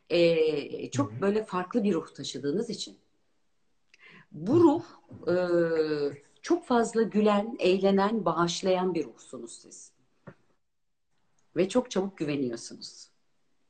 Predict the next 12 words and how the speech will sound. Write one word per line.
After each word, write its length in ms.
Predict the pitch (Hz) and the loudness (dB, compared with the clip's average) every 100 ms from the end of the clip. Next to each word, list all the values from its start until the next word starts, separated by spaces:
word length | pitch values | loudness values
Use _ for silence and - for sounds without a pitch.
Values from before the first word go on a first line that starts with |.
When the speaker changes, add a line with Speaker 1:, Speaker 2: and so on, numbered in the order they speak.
| _ _ _ _ _ | _ _ _ _ _
Speaker 2:
Hı 60 | 120 | -10
hı. 60 | 101 | -6
Speaker 1:
Onun 140 | 151 175 | -4 -4
için 400 | - 180 175 180 | -4 -4 -2 0
bence, 460 | 175 185 185 185 - - 151 | 2 2 2 0 -2 -10 -2
e, 560 | 151 147 147 143 143 139 135 - _ _ _ _ | -2 0 0 0 -2 -6 -12 -18 _ _ _ _
siz 400 | - - 320 226 | -12 2 4 6
de 120 | 240 | 6
biraz 260 | 185 180 180 | 6 4 2
önlemlerinizi 800 | 180 175 160 165 160 156 156 156 | 2 2 2 -2 -2 -4 -6 -10
dikkatli 460 | 156 165 - 156 | -4 -4 -2 0
alırsanız 680 | 160 269 - 190 202 330 - | 0 -2 -6 -2 -2 -4 -12